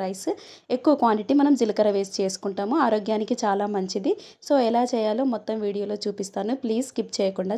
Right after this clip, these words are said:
చూడండి. ముందుగా స్టవ్ on చేసి ప్యాన్ పెట్టుకున్న తర్వాత అందులో రైస్కి సరిపడా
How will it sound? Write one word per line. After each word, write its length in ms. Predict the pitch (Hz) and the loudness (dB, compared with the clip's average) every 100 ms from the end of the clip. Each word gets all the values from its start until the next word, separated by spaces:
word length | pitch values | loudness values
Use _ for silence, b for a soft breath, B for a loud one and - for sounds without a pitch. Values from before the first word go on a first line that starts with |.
| - | 0
చూడండి. 380 | 233 190 180 185 B B B _ 233 | 0 0 -6 -10 B B B _ -4
ముందుగా 300 | 226 - 269 | -2 -2 0
స్టవ్ 220 | 269 214 220 | 2 2 2
on 60 | 226 226 | 2 0
చేసి 280 | 214 - 330 440 B B _ | -4 0 0 0 B B _
ప్యాన్ 200 | 226 226 240 | -2 0 0
పెట్టుకున్న 300 | 226 240 226 220 | 0 0 2 2
తర్వాత 340 | 202 202 196 269 | 0 0 0 0
అందులో 280 | 220 208 233 440 B B B - 226 | 0 0 0 0 B B B -2 2
రైస్కి 320 | 220 330 269 | 2 2 0
సరిపడా 340 | 247 220 220 | 0 2 2